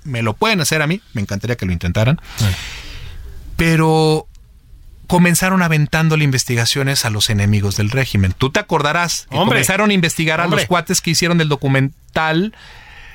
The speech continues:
Speaker 1: el po-, se titulaba El populismo en América.
Speaker 2: Así es.
Speaker 1: Se fueron en contra, en contra
Speaker 2: Así
Speaker 1: de
Speaker 2: es.
Speaker 1: ellos, ¿eh?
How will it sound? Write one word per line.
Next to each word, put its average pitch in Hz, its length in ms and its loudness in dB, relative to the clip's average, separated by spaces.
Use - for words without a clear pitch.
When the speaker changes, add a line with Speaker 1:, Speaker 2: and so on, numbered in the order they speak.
Speaker 1:
el 170 280 2
po-, 180 160 -2
se 139 140 0
titulaba 147 460 2
El 170 80 2
populismo 180 520 2
en 175 80 4
América. 180 600 2
Speaker 2:
Así 147 180 0
es. 120 120 -2
Speaker 1:
Se 107 140 0
fueron 247 220 0
en 117 60 -2
contra, 127 380 -6
en 135 220 -4
contra 143 260 0
Speaker 2:
Así - 140 0
Speaker 1:
de 294 60 -2
Speaker 2:
es. 165 60 0
Speaker 1:
ellos, 135 200 0
¿eh? 262 220 0